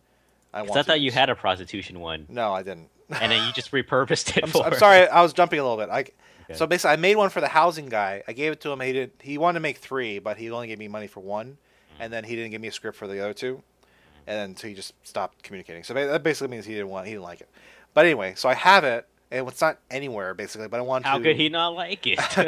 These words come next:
Speaker 1: <laughs> I wanted to repurpose
Speaker 2: How long
Speaker 1: it.
Speaker 2: was it? Was it, like, thirty seconds or?
Speaker 1: Yeah, it was, like, thirty seconds. I, I wanted to repurpose it into a prostitute lis-, listing service, like, <laughs> so make it like, like there's an official, like, basically it's like realty instead of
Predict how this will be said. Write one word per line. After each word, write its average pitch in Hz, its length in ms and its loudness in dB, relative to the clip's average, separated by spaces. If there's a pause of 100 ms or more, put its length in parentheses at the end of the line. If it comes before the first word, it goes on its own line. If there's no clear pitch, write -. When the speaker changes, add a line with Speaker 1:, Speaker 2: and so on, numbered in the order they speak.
(200)
Speaker 1:
<laughs> - 40 -6
I 165 80 8
wanted 190 280 8
to 180 60 8
repurpose 160 520 2
Speaker 2:
How 190 100 0
long 190 120 0
Speaker 1:
it. 180 60 -8
Speaker 2:
was 180 200 -8
it? 98 80 -6
Was 104 200 -12
it, 117 60 -6
like, 104 100 -10
thirty 127 180 -8
seconds 127 380 -10
or? 85 100 -14
Speaker 1:
Yeah, 160 120 4
it 139 40 8
was, 135 100 -2
like, 143 120 -8
thirty 104 140 -10
seconds. - 380 -20 (200)
I, 127 60 -8
I 143 200 4
wanted 165 220 4
to 147 60 0
repurpose 139 440 -6
it 127 60 -8
into 117 300 -12
a 107 60 -10
prostitute 147 600 -2 (220)
lis-, 131 320 -14
listing 123 360 -12
service, 92 460 -14
like, 95 260 -10 (280)
<laughs> - 280 -20
so - 120 -16
make 127 160 -8
it 123 80 -6
like, 110 320 -6
like 107 140 -12
there's 107 160 -14
an 101 60 -14
official, 101 680 -12 (1040)
like, 104 200 -12
basically 120 240 -10
it's 98 80 -14
like 90 160 -14
realty 95 360 -14
instead 101 300 -14
of 98 80 -10